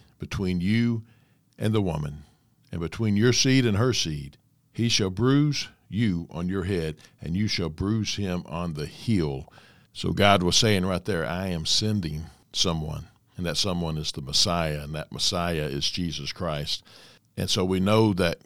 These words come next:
eh, that right there in Genesis three fifteen, that God's got that plan already in action, all ready to go. And so right there at the beginning, we see the concept of the holy Messiah, and we know the woman's offspring who will do that will be Jesus.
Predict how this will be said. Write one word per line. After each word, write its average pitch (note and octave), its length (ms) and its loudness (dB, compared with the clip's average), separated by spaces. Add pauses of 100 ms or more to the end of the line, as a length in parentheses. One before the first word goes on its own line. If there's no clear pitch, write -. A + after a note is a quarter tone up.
(320)
eh, F2+ 160 -6
that F2 140 -4
right F#2 200 2
there F#2+ 180 2
in F2 80 2
Genesis F2+ 480 0
three G2 260 -2
fifteen, F#2+ 480 -4
that D2+ 140 -4
God's F2+ 320 2
got F2+ 180 -2
that - 200 -6
plan F2 280 -2
already E2+ 600 0 (200)
in F2 140 0
action, - 360 -4
all F#2 200 0
ready F2+ 320 2
to - 160 -8
go. D2+ 480 -6 (560)
And - 100 -10
so G2 120 -4
right G2+ 320 4
there G#2+ 320 4
at G2 220 -4
the F#2+ 100 -6
beginning, F#2+ 320 0
we F2+ 80 0
see G2+ 180 0
the F2+ 100 0
concept F#2 560 0
of F2 200 -2
the D#2+ 200 -6 (340)
holy A2 520 2
Messiah, E2 720 -2 (420)
and G2 140 -6
we G2+ 120 -2
know F#2 180 0
the F2 100 -4
woman's F2 500 -4 (140)
offspring E2+ 760 -4 (180)
who A#2 100 0
will F#2 140 2
do B2 180 4
that E2 220 4
will D#2 80 0
be E2+ 140 -4
Jesus. E2 540 -6